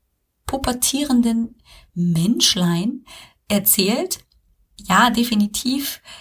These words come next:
ein bisschen überspitzt, in vielen Punkten aber wirklich lustig. Und in einer Szene versucht also der ganz intensiv bemühte Papa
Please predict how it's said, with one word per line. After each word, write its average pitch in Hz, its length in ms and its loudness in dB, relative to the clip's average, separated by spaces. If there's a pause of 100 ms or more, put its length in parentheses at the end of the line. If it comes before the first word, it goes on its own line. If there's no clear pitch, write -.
(140)
ein 175 140 -2
bisschen 233 320 2
überspitzt, 190 720 -4 (440)
in 220 180 2
vielen 302 500 0
Punkten 277 540 -4
aber 196 420 -2
wirklich 269 400 -2
lustig. 240 640 -2 (300)
Und 240 380 2 (240)
in 233 160 0
einer 285 260 2
Szene 247 580 2
versucht 240 420 -4
also 208 180 0
der 185 380 -4 (380)
ganz 247 380 -2 (720)
intensiv 294 540 0
bemühte 240 360 2
Papa - 480 -2